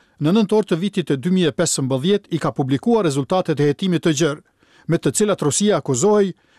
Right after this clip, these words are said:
me përdorim të programit të dopingut sportiv në mënyrë sistematike dhe të përhapur. Ky raport ka theksuar se Rusia e ka mbajtur kulturën me rrënje të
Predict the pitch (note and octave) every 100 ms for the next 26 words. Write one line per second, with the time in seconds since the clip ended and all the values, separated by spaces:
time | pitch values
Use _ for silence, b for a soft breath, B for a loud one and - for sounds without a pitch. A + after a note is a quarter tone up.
0 | - D3 - G3+ G3+ G3+ - D3+ G3+ F3
1 | F#3+ F3+ D#3 C3+ C#3+ G3+ F#3+ C3 - C#3
2 | - F#3+ E3+ C#3+ D#3+ F3+ - F#3 - C#3+
3 | B2 D#3+ D3+ B2+ C3 C#3 D3+ C#3 C3 D3
4 | C3+ - b b b b - F3+ C#3+ F3
5 | E3+ D#3 C#3 - E3+ E3 - C#3 B2+ G3
6 | G3+ F#3 b b - E3+ G3+ E3 F#3+ F#3
7 | E3 D3 C3 G3+ G3 F#3+ C3+ C3+ D3 F#3
8 | E3+ -